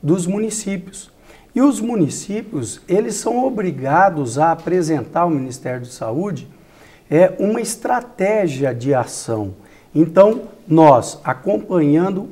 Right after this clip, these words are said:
quais são as estratégias do, dos municípios,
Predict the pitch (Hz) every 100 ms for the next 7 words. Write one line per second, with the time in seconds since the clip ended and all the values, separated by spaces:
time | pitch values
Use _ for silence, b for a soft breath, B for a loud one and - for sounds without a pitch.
0 | - - 160 214 - - 202 190 165 185
1 | - - 180 175 - 170 170 170 147 147
2 | 160 - - 143 151 151 151 147 - 113
3 | 101 - -